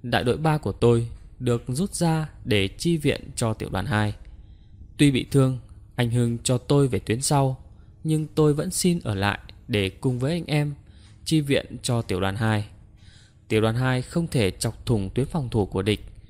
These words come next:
mà còn bị rơi vào tình huống nguy hiểm bởi sự phản kích bất ngờ và quyết liệt của quân sư đoàn sáu linh ba.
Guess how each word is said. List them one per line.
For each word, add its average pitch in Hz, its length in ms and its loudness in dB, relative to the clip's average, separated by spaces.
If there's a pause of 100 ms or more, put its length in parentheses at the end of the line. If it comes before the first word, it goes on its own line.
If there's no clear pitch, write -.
(220)
mà 123 140 0
còn 120 360 0
bị 123 180 -2
rơi 160 240 0
vào 127 120 -2
tình 101 240 -4
huống 131 300 -2
nguy 170 140 2
hiểm 127 220 2 (520)
bởi 101 260 4
sự - 180 -6
phản 101 240 -6
kích - 280 -6
bất 180 240 -2
ngờ 104 260 4 (300)
và 127 280 0
quyết 214 260 -4
liệt 147 240 2 (360)
của 120 200 6
quân 170 320 4
sư 170 240 2
đoàn 104 260 4
sáu 113 160 2
linh 147 180 0
ba. 113 340 0